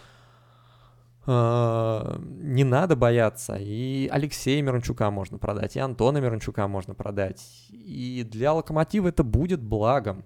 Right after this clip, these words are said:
потому что появятся деньги. На эти деньги ты можешь купить молодых футболистов, которые будут прогрессировать. Ну, конечно, нужен селекционный отдел, конечно, нужно понимание, куда и зачем ты эти деньги тратишь. Но бояться не нужно. И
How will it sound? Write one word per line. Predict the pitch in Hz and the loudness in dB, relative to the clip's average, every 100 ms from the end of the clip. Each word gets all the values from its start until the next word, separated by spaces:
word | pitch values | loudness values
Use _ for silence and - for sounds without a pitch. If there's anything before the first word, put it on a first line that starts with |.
| - | -16
потому | - 113 123 143 | -8 -6 -4 -6
что | - 127 123 117 113 107 107 | -4 0 2 2 2 2 0
появятся | - 147 196 185 - | -4 0 0 -2 -4
деньги. | 113 123 113 101 | 0 0 0 -4
На | 107 | -4
эти | 156 135 | -4 -2
деньги | 127 131 135 | -2 -2 -4
ты | 110 | -4
можешь | 127 123 - | -4 -6 -8
купить | 123 147 131 - - - | -6 -6 -6 -12 -18 -12
молодых | 101 107 120 147 | 0 2 2 0
футболистов, | - 113 117 113 - - | -2 0 0 0 -4 -10
которые | 113 127 135 123 | -8 -6 -4 -4
будут | 107 135 127 123 - - | -4 -2 -2 -4 -20 -4
прогрессировать. | 123 113 117 - 127 107 101 - | -4 -2 -6 -4 -2 -2 -2 -8
Ну, | 156 | -8
конечно, | 196 214 214 - | -6 -6 -6 -2
нужен | 139 123 | -2 -2
селекционный | - 113 - - 123 117 104 | -2 -2 -2 -2 0 0 -2
отдел, | 98 101 | -2 -4
конечно, | - 113 120 101 | -4 -6 -6 -6
нужно | 107 104 101 95 _ | -6 -4 -6 -8 _
понимание, | 120 107 101 117 110 101 - - - - - | -6 -4 -2 -2 -2 -6 -12 -20 -20 -20 0
куда | 131 117 127 | 4 6 6
и | |
зачем | 107 - 120 | 2 -2 -4
ты | 107 | -4
эти | - | -6
деньги | 104 113 101 | -10 -10 -10
тратишь. | - 104 - - - _ _ _ - | -8 -8 -10 -18 -20 _ _ _ -6
Но | 120 | 0
бояться | 123 120 160 202 - | 4 6 4 0 -2
не | 117 | -4
нужно. | 135 143 104 95 - | -2 -2 -4 -6 -8
И | 107 104 107 104 101 101 - | -4 -2 0 0 -2 -4 -6